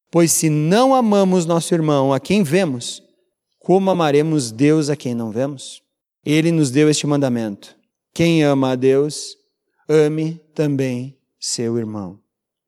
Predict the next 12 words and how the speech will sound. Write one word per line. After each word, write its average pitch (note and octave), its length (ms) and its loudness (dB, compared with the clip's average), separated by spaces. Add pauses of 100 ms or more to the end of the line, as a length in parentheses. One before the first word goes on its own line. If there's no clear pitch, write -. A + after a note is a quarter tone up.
(140)
Agora F#3+ 240 2
que F#3+ 80 -10
nós G#3 160 -2
somos G#3+ 240 0
capazes F3+ 680 0
de D#3 100 0
amar F3 720 0
a C#3+ 140 -2
Deus D#3+ 400 2
e D3+ 40 2
ao D3 100 4
próximo, G3 760 2